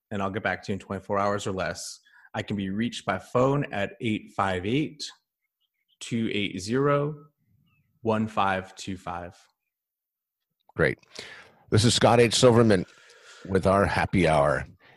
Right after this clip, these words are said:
Speaker 2: And you can reach me always at six one nine, nine nine three, two seven three eight. So, Michael, I'm gonna throw it back to you for, uh, all the, you know, the housekeeping and reminders to get our reviews up, and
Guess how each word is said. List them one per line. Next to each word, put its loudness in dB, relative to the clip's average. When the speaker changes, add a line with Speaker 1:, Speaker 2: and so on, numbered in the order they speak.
Speaker 2:
And -2
you 0
can -2
reach 0
me 4
always 4
at -6
six -2
one 4
nine, 4
nine 2
nine 2
three, 0
two 2
seven 2
three -2
eight. -4
So, 4
Michael, 4
I'm 4
gonna 4
throw 4
it 4
back 4
to 2
you 8
for, 4
uh, 4
all 4
the, 4
you -2
know, 4
the 0
housekeeping 0
and 2
reminders 2
to -4
get 0
our 2
reviews 2
up, 6
and -4